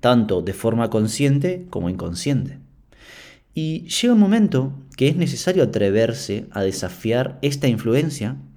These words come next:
y liberarse de esos hilos invisibles. Y esto no implica confrontar o llegar a un conflicto. A veces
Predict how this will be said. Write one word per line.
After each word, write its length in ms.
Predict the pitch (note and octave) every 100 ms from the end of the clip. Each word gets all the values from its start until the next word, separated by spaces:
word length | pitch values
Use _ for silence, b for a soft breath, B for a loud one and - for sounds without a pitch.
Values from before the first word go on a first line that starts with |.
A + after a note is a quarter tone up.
| B B B B
y 140 | - C3+
liberarse 720 | C#3 C#3+ F#3+ G#3 - D3 C#3+
de 160 | A#2+ B2
esos 240 | - -
hilos 260 | C3+ C3+ G2+
invisibles. 720 | F2+ F2+ D#3 - - - _ _ _ _ _ B B B B
Y 120 | -
esto 180 | G#3+ A3
no 60 | E3+
implica 420 | C#3+ A#3+ G#3 A2
confrontar 640 | A#2 G#2+ - G#2 G#2+ B2+
o 60 | A#2+
llegar 240 | G#2+ G#2+
a 40 | G#2
un 60 |
conflicto. 600 | F#2 F2+ F2 F2+ F2 - -
A 120 | - B2+
veces 520 | G3+ G#3+ A#2 A#2